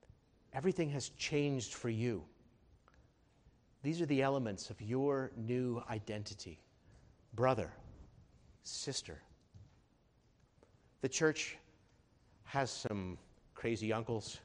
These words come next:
wayward sons. But it is now and forevermore our family under one great and loving Heavenly Father.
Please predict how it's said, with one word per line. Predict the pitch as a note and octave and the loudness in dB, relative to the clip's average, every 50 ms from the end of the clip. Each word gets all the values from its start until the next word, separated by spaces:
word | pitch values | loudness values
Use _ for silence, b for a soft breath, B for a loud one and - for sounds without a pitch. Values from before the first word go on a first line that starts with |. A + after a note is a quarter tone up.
| - - - - | -18 -20 -8 -4
wayward | - G#2 A2+ A2 A2 G#2+ - | -2 0 0 0 0 -2 -2
sons. | - - A2+ A2 A2 G#2+ G#2+ G#2 - - - - - - - - - - - - - - - - - - - _ _ _ - - - _ _ - _ _ - - - _ _ _ _ _ _ _ _ _ _ _ - - _ - - - _ _ | -2 -2 -2 0 -2 -2 -4 -6 -10 -12 -16 -18 -20 -20 -20 -20 -20 -20 -20 -20 -20 -20 -20 -20 -20 -20 -20 _ _ _ -20 -20 -20 _ _ -20 _ _ -20 -20 -20 _ _ _ _ _ _ _ _ _ _ _ -20 -20 _ -20 -20 -20 _ _
But | - B2 B2+ | 0 4 4
it | C3+ C3 C#3 | 6 6 6
is | D3 C3+ A#2 | 6 6 6
now | C3 C3 B2 B2+ C3 C3 B2+ | 4 6 6 8 8 8 6
and | B2 A#2 | 6 4
forevermore | - - - C3+ B2 A#2+ B2 B2+ C3+ C#3 C#3 C#3 B2+ A#2 G#2 G2 F#2 - - - - | 0 0 4 6 8 8 8 6 6 4 4 4 4 6 4 4 2 0 -4 -2 2
our | A#2+ B2 B2 | 2 2 2
family | A2 - - B2 A#2 A2+ G#2+ G2 F#2 F2 E2 D#2 - - - - | 2 0 0 0 0 0 0 -2 -4 -4 -6 -8 -10 -16 -10 -6
under | - A#2+ A2+ A2 A2+ | -4 -2 -2 0 0
one | A2+ A2+ A#2+ B2 B2 A#2+ A2+ | 0 2 2 2 2 0 -2
great | G#2 - A2+ A#2+ B2+ B2+ B2+ B2+ - - - - - - | -4 -2 0 2 2 2 0 -2 -6 -12 -14 -14 -10 -6
and | A2+ A2 G#2+ | -6 -2 0
loving | G#2+ A#2 A#2 A2 A2 A2 A2 A2 G#2 - - | 0 0 0 0 -2 -4 -4 -6 -10 -12 -16
Heavenly | - - - A#2 A#2 A2+ A2+ A2+ A2+ G#2 | -12 -4 -2 -2 -2 0 -2 -2 -2 -4
Father. | - - G2 F2+ F2+ E2 D#2+ | -4 -6 -6 -4 -6 -6 -10